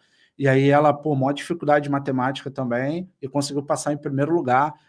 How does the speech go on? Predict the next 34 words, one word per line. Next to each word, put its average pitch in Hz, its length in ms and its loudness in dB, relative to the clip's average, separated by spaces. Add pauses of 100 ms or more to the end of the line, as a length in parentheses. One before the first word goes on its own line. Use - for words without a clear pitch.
assim, 139 540 -2
com - 100 -4
essa 139 180 -4
ideia 131 280 2
de 117 220 -4
"apenas 147 480 -2
siga 165 160 -2
o 165 40 -2
método", 127 300 -2
porque 131 200 -6
a 147 40 0
gente 156 200 -4
fala, 147 380 2
né, 135 160 -2
cara, 117 340 -4 (340)
tudo 220 220 4
tá 269 140 2
desabando, 196 720 4 (160)
mas 110 200 -16
cabeça 131 420 -4
de 139 160 -4
gelo, 127 500 -2
segue 131 360 -4
o 147 60 0
método, 127 540 -4
vai 131 140 2
dar 123 140 0
resultado 131 560 -2
e 156 40 2
deu, 117 240 -4
não 113 100 -4
é 117 40 -6
verdade, 120 420 0
Paulo? 92 280 -6